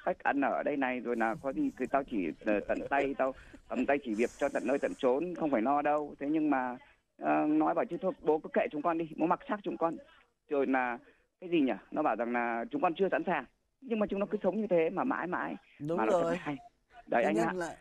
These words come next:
Speaker 1: Mà mãi mãi thì xin thưa mẹ anh rằng là cách đây gần một tháng nó lại vẫn nhắn tin vào bố ấy, bố chuyển tiền cho con, bảo không,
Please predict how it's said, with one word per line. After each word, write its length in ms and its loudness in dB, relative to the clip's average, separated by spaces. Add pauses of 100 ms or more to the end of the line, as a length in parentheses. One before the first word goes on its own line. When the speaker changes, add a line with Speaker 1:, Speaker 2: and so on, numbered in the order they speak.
Speaker 1:
Mà 180 0
mãi 220 0
mãi 280 -2
thì 240 -4
xin 100 0
thưa 120 0
mẹ 100 2
anh 120 0
rằng 200 -2
là 160 0
cách 160 -6
đây 120 -2
gần 160 0
một 120 -4
tháng 260 -6 (380)
nó 180 0
lại 180 -2
vẫn 240 0
nhắn 160 0
tin 240 -2
vào 120 2
bố 140 0
ấy, 100 2
bố 220 -2
chuyển 200 -2
tiền 140 -2
cho 100 -4
con, 160 -2
bảo 100 -2
không, 200 0